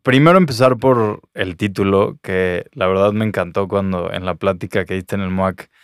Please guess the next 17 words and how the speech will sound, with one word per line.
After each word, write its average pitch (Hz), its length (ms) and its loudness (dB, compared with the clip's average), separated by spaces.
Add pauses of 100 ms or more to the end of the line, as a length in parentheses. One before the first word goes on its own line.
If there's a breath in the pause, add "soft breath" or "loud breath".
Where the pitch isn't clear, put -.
(440 soft breath)
como 92 240 -6
que - 480 -4
confirmaste 98 720 -2
mi 95 340 -2
suposición 95 640 -2
de 95 120 -2
que 107 100 -2
era 98 260 2
por 92 220 -6 (140)
Fos-, 95 340 -2
David 101 380 2
Foster 101 340 -2
Wallace 98 540 2
y - 20 -2
el 90 300 -6 (180)
increíble 104 560 2
speech 104 520 -4